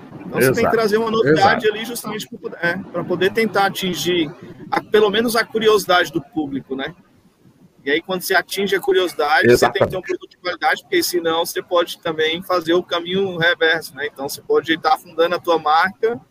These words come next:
Speaker 1: com um produto de qualidade inferior, não é isso?
Speaker 2: Não, corre-, corretíssimo,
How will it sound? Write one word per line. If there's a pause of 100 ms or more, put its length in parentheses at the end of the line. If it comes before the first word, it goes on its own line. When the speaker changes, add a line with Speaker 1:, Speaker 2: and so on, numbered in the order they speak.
(420)
Speaker 1:
com
um
produto
de
qualidade
inferior, (200)
não
é
isso? (1500)
Speaker 2:
Não,
corre-,
corretíssimo,